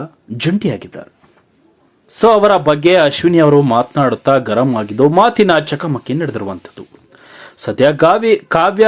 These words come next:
ಗಿಲ್ಲಿ ಅವರಿಗೆ ನಾವು ಏನಾದರೂ ಹೇಳಿದ್ರೆ ಅದನ್ನ ನೀವು ಇಬ್ಬರು ತುಂಬಾ ಪರ್ಸನಲ್ ಆಗಿ ತೆಗೆದುಕೊಳ್ತೀರಿ. ಗೌರವಯುತವಾಗಿ ನಡೆದುಕೊಂಡ್ರೆ ಮಾತ್ರ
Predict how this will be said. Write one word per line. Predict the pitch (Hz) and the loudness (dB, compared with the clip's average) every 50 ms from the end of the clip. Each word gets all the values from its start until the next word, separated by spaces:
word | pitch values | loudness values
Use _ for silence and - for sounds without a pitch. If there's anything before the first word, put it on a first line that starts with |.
| 214 202 | 4 2
ಗಿಲ್ಲಿ | 165 151 143 147 156 170 170 170 175 | 0 0 -2 0 2 4 4 4 4
ಅವರಿಗೆ | - - 120 123 123 131 147 147 127 117 123 | 2 0 0 0 0 0 0 0 0 0 0
ನಾವು | 123 123 139 165 180 151 123 | 0 2 2 2 2 0 0
ಏನಾದರೂ | 113 123 131 160 190 202 202 190 175 | 0 2 2 4 4 4 4 4 4
ಹೇಳಿದ್ರೆ | 139 135 127 143 147 127 104 101 113 - - - - - - - | 4 2 2 0 0 0 -2 -4 -4 -6 -14 -20 -20 -14 -4 -4
ಅದನ್ನ | 117 139 175 196 208 | 0 0 2 2 2
ನೀವು | 202 202 185 170 170 175 | 4 4 4 6 6 4
ಇಬ್ಬರು | 165 135 127 120 120 127 170 160 135 120 127 - - _ _ - | 4 2 0 -2 0 0 2 2 2 0 -2 -6 -10 _ _ -2
ತುಂಬಾ | - 240 247 226 226 | 0 2 2 2 2
ಪರ್ಸನಲ್ | 214 - - 160 160 - - 214 220 196 185 | 0 0 0 -2 0 0 -4 -4 0 2 2
ಆಗಿ | 165 151 135 135 139 139 | 2 2 2 0 -2 -2
ತೆಗೆದುಕೊಳ್ತೀರಿ. | - - 117 127 123 - - 131 - - 120 104 - - _ _ _ _ _ _ _ _ - | 0 -2 -2 -2 -2 -2 -6 -6 -6 -6 -10 -10 -10 -14 _ _ _ _ _ _ _ _ -18
ಗೌರವಯುತವಾಗಿ | 113 110 123 135 165 190 190 185 165 160 147 135 135 - 135 127 123 120 113 - 113 | -8 -2 0 0 2 2 2 2 4 4 2 2 0 0 0 2 2 2 2 0 -6
ನಡೆದುಕೊಂಡ್ರೆ | 101 98 98 117 - 156 - - 143 147 143 143 127 | -8 -4 -2 -2 -4 -4 -2 0 0 2 2 2 0
ಮಾತ್ರ | 117 135 190 - - | 0 0 0 0 0